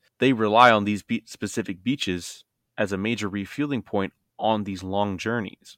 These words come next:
But these kinds of problems can be counteracted with a number of different methods, one of which is to do beach replenishment, uh,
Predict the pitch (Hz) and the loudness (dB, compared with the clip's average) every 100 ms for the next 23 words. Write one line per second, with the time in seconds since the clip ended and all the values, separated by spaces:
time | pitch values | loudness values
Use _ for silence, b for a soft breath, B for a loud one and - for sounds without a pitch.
0 | _ _ _ - 156 101 117 _ _ b | _ _ _ 0 4 6 4 _ _ b
1 | _ _ - 107 - 151 147 - - 143 | _ _ -18 -14 -10 -6 -6 -8 -6 -4
2 | 123 104 - 117 113 104 - 127 107 101 | -4 -2 4 4 4 -4 -4 -4 -2 -4
3 | - 107 95 98 104 101 - 85 - 113 | -2 -2 2 4 2 2 -6 -12 -16 -20
4 | _ - 120 117 113 104 101 98 - 92 | _ -8 -6 -2 0 0 0 -2 -4 -6
5 | - - 101 - - - - - _ _ | -8 -8 -10 -10 -16 -16 -20 -20 _ _
6 | - 151 135 110 110 - 113 104 - 98 | -2 2 4 2 0 -2 -8 -8 -8 -6
7 | 107 95 117 - 107 104 98 95 - 95 | -4 -4 -6 -6 -6 -4 -4 -4 -4 -6
8 | - - b b b b b 104 90 | -8 -20 b b b b b -6 -4